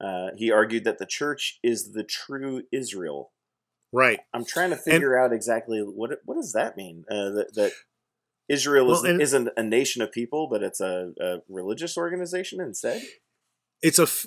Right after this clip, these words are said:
Speaker 2: it's a common, um,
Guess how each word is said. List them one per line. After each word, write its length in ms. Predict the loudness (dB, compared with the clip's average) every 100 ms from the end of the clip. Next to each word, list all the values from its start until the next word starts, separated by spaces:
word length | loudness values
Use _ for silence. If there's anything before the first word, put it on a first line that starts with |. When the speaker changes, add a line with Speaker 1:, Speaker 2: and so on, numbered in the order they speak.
| -2
Speaker 2:
it's 160 | 2
a 80 | 2
common, 800 | 0 2 4 6 4 4 2 -4 _ _ _ _ _ _ _ _ _ _ _ _ _ _ _ _ _ _ _
um, 580 | 0 2 2 0 -2 -8